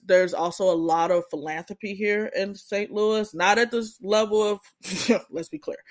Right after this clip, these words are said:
not at the level of, like, the, New York or San Francisco, but more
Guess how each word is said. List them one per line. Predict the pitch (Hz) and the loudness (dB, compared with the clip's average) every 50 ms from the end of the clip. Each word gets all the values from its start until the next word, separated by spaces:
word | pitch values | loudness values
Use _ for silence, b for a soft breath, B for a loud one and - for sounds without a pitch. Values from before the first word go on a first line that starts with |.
| B B B B B | B B B B B
not | 208 202 202 214 220 | 4 6 8 8 10
at | 233 226 220 | 8 8 8
the | 240 233 | 8 8
level | 220 226 220 214 214 202 208 208 208 | 8 10 8 8 8 8 8 8 10
of, | 202 202 185 190 | 10 8 8 6
like, | 190 185 175 165 160 - _ _ _ 175 175 175 | 4 4 6 6 4 2 _ _ _ _ _ 0
the, | 190 185 180 175 175 170 160 165 - - - - - - 135 - _ _ _ _ _ 151 _ _ 165 156 - - - - | 4 6 6 8 6 6 4 2 2 0 -4 -8 -10 -12 -12 -14 _ _ _ _ _ _ _ _ -20 -18 -14 -14 -12 -10
New | 190 190 202 | -6 -6 -4
York | 196 190 196 196 190 170 156 - - - | 2 4 6 8 8 6 4 0 -2 0
or | 170 165 160 147 156 170 | 2 2 2 4 2 0
San | 160 - - 185 175 170 | 0 0 -2 -2 -2 -2
Francisco, | - - 160 - - 196 185 - - - 151 151 - - B B B B B B | -4 -12 -12 -6 -6 -6 -6 -4 -4 -4 -4 -4 -4 -8 B B B B B B
but | - 190 185 | 2 4 4
more | 190 185 185 180 175 175 143 - | 6 6 6 6 6 4 0 -2